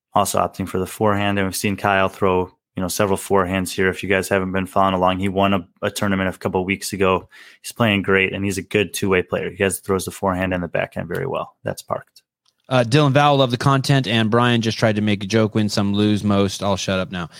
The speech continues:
Speaker 2: Uh, he got your joke. It's just me. I'm old. We were just talking about with someone about that today. I don't even get any of the jokes anymore. I'm like, I've reached that.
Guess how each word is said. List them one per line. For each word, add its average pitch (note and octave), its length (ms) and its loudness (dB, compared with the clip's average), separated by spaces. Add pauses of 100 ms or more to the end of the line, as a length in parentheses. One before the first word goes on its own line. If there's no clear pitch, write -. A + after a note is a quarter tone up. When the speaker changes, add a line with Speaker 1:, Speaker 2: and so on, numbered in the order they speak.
(140)
Speaker 2:
Uh, G#2 80 2
he G#2 180 2
got A2+ 300 2
your F2+ 80 -2
joke. D#2+ 320 -4
It's G2+ 140 -6
just B2+ 200 0
me. E2 220 -2
I'm B2 200 2
old. F#2 200 2
We G2 80 2
were B2+ 120 2
just C#3+ 180 -2
talking A2+ 260 0
about G2 80 2
with F2+ 100 0
someone F2+ 380 0
about E2+ 360 0
that F2 180 0
today. E2+ 180 0
I G2 60 4
don't A#2 100 2
even G#2 140 0
get F2 180 -2
any E2 200 -8
of D2+ 40 -12
the D2+ 80 -16
jokes D#2 380 -12
anymore. D#2 360 -16
I'm F2+ 80 -14
like, F#2+ 200 -4
I've F#2+ 120 -6
reached G2 240 4
that. F2 200 2